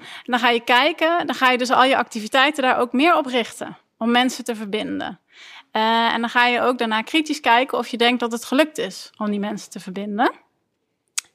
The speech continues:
Ehm, en dan kun je eigenlijk op die manier een soort van bepalen van, nou ja, is dat nou succesvol of niet?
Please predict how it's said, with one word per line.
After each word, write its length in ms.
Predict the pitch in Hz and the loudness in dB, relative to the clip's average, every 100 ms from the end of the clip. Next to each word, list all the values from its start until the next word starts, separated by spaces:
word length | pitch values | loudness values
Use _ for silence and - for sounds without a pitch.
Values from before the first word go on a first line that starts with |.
| _ | _
Ehm, 720 | 240 233 233 240 240 247 240 | 2 4 4 2 2 2 0
en 160 | - 254 | 0 2
dan 120 | 285 | 4
kun 160 | 285 277 | 4 4
je 80 | 262 | 6
eigenlijk 300 | 233 254 240 | 4 2 0
op 80 | 220 | 2
die 140 | 277 | 4
manier 200 | 277 247 | 6 4
een 80 | 240 | 2
soort 180 | 247 240 | 0 0
van 140 | 240 | 0
bepalen 560 | 220 220 220 226 233 233 | 0 2 2 4 2 0
van, 400 | 226 226 233 262 | 0 0 0 0
nou 140 | 294 | 2
ja, 220 | 190 190 | 0 -2
is 180 | - 226 | -4 -4
dat 180 | 226 - | -6 0
nou 300 | 220 214 220 - - - | 2 2 0 -8 -20 -20
succesvol 540 | - - 254 254 - 208 | -16 -4 0 0 -2 -4
of 140 | 196 | 0
niet? 380 | 262 233 - | 2 2 -2